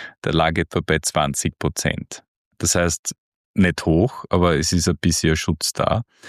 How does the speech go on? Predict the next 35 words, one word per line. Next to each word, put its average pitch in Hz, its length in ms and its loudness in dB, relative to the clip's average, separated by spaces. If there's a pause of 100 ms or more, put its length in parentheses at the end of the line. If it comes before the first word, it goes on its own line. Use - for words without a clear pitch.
(200)
Und - 220 0
es 87 100 2
ist 98 160 2
wahrscheinlich 85 640 0
auch - 180 -2
ein 87 100 2
Einfluss 76 480 -2
auf 80 140 0
die 80 400 0
Länge 87 480 4
der 80 160 2
Infektion, 78 720 0
beziehungsweise 78 580 -2
wie 80 80 0
lang 76 260 0
man 78 120 2
infektiös - 800 0
ist, - 420 -2
da. - 340 0 (360)
Das - 80 -6
heißt, 85 160 -2
wenn 87 80 4
man 87 120 4
geimpft 80 440 0
ist, 80 100 -2
ist 80 160 -4
man 78 160 2 (280)
möglicherweise 80 800 0
weniger 73 360 0
lang - 260 -2
infektiös. 76 560 -2
Also 82 220 2 (340)
wenn's 87 260 2
darum 85 360 2
geht, 78 440 0